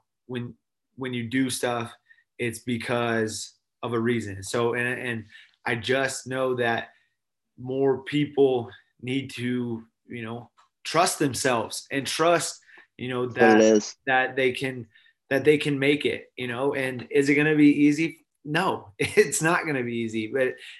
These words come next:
Speaker 1: at the end of the day, what, what do you have, or what do you own, or what do you, what, you know, memories do you have of things that were, were easy? You know, like, those things that,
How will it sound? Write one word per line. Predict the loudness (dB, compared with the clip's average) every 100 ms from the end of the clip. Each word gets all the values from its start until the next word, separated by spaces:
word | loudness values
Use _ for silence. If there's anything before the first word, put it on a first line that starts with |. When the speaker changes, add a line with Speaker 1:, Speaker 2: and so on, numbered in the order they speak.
| -6
Speaker 1:
at | -2
the | -2
end | -2 0
of |
the | 0
day, | 2 2 2 0 -6 _ _
what, | 2 2 2 -6
what | 0 2 2 0
do |
you | 0 0 2
have, | 4 6 4
or | 2
what | 0 0
do | -2 -6
you | -6 -6
own, | -8 -6 -6
or | -4
what | -2 -2 -2
do | -4
you, | -4 -4 -6 -10
what, | -4 -4 -4 -12 -20 _ _ -14
you | -10
know, | -8
memories | -4 -2 -2 -2 -4 -4
do |
you | -4 -2
have | -2 -2 -4 -10 -20 -12
of | -10 -6
things | -6 -4 -2
that | -2
were, | -2 -4 -4 -8 _
were | -4 -4 -4 -4
easy? | -4 -4 -8 -14 -18 _ -10
You | -6
know, | -4 -4
like, | -2 -2 -4 -6
those | -4 -2
things | -2 -2 0
that, | 0